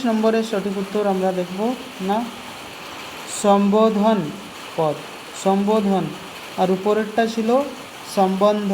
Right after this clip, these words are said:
ঠিক আছে। নেক্সট রয়েছে বাল্য, বয়াকার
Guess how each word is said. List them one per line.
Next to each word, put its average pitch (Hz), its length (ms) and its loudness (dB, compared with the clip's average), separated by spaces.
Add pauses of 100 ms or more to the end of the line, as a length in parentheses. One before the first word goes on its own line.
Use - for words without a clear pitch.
(320)
ঠিক 220 180 -6
আছে। 277 240 0 (840)
নেক্সট 233 340 0
রয়েছে 233 340 2 (2000)
বাল্য, 220 440 6 (1400)
বয়াকার 208 460 6